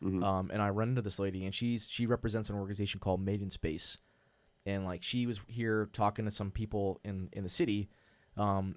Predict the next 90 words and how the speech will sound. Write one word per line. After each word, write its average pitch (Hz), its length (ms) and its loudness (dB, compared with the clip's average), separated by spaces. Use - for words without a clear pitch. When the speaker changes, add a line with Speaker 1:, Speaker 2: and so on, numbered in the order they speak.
Speaker 2:
about 104 240 2
how 110 80 0
to 113 80 0
get 110 240 0
her 104 220 0
three 113 300 -6
D 104 40 -4
printers 101 560 -4
into 104 320 -2
space 95 380 -2
on 90 140 -8
the 87 40 -6
space 78 220 -6
station. - 400 -12
Speaker 1:
Right. 101 100 2
Speaker 2:
And, 117 100 2
like, 104 160 0
that 123 220 8
is 107 200 0
where 107 220 4
it's - 100 -2
gonna 98 160 -4
be 90 220 -4
at. 67 100 -6
Speaker 1:
That's 110 120 6
Speaker 2:
So, 110 60 6
like, 107 100 6
Speaker 1:
what, 127 100 10
yeah, 123 360 6
Speaker 2:
dude, 95 120 2
Speaker 1:
manufacture 131 560 6
the 120 80 4
parts. 135 320 4
Speaker 2:
I'm 120 80 4
Speaker 1:
Why 123 80 6
Speaker 2:
telling 127 200 6
you. 98 80 -2
Speaker 1:
send 123 160 6
up 127 140 4
the 123 80 0
parts? 95 460 4
Speaker 2:
I'm 110 120 -2
telling 110 260 0
you, 104 80 2
man. 101 220 0
Like, 104 120 0
Speaker 1:
You 110 100 4
Speaker 2:
that's, 120 140 4
Speaker 1:
send 143 140 8
Speaker 2:
like, 120 80 6
Speaker 1:
up - 40 -10
tubes 143 400 4
of 101 140 2
goo, 117 420 6
Speaker 2:
<laughs> 127 760 -4
Speaker 1:
right? 123 420 8
That 120 140 6
can 110 120 4
harden 131 520 6
under 117 220 8
heat 127 300 4
or 117 60 2
something, 117 340 4
Speaker 2:
Yeah. 127 80 4
Speaker 1:
become 110 280 6
metal, 117 340 6
stronger 113 420 4
than 110 180 6
metal, 113 240 8
Speaker 2:
Or, 139 140 6
Speaker 1:
plastic. 113 400 2
Speaker 2:
or 127 60 4
what 131 240 2
you 117 80 -4
can 117 140 0
do, 113 180 4
with, 107 120 4
like, 104 140 2
what 104 100 0
my 107 120 6
organization 113 540 2
wants 123 160 -2
to - 80 -2
do 143 200 0
is 90 120 -4
go 110 140 4
collect 104 260 0
all 101 80 2
the 90 80 -2
junk. 95 260 -4